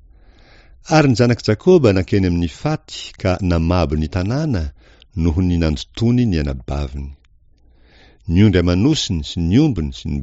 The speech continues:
brikiny mba amin'izay rehetra tao an-tanàna sy izay rehetra tany an-tsaha, de nahorony avokoa.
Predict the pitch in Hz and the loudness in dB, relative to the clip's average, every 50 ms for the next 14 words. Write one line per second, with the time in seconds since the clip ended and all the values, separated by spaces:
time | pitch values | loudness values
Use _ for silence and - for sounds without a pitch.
0 | 64 - - - 151 - - - 92 73 67 65 - - 76 80 78 76 69 76 | -6 -6 -4 -4 -6 -6 -6 -6 -6 -6 -8 -10 -10 -6 -4 -4 -2 -2 -2 -2
1 | 73 73 78 78 - 76 - 82 78 76 - 92 85 92 117 139 160 170 175 190 | 0 0 0 0 -2 -4 -4 -4 -4 -4 -4 -4 -4 -4 -4 -4 -4 -6 -8 -8
2 | - _ _ _ _ - - - - - - 120 92 92 90 85 92 80 - - | -10 _ _ _ _ -20 -20 -20 -14 -6 -2 0 2 4 2 2 0 -2 -2 -2
3 | 95 90 85 82 - - - - - 170 175 151 - _ _ _ _ _ - 85 | -2 0 -2 -2 -6 -10 -10 -8 -8 -6 -8 -8 -12 _ _ _ _ _ -2 -2
4 | 82 80 76 - - 85 78 71 78 73 73 69 - - - - 73 71 | 0 0 -2 -4 -4 -6 -4 -4 -4 -6 -8 -8 -12 -16 -18 -16 -16 -16